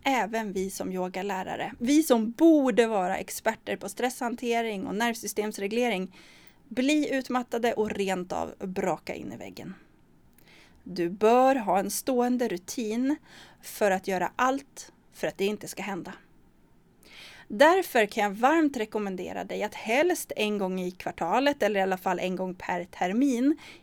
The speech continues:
inventera vilka stressfaktorer du har runt dig och vad du kan påverka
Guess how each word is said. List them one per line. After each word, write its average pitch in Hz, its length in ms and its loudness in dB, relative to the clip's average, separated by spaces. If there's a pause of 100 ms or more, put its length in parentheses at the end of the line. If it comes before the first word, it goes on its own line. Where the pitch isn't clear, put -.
inventera 214 1000 0
vilka 202 420 0
stressfaktorer 208 1040 -4
du 196 120 -4
har 196 220 0
runt 277 460 2
dig 226 280 0 (340)
och 196 200 2
vad 285 300 8
du 208 100 0
kan 185 200 -4
påverka 175 580 -2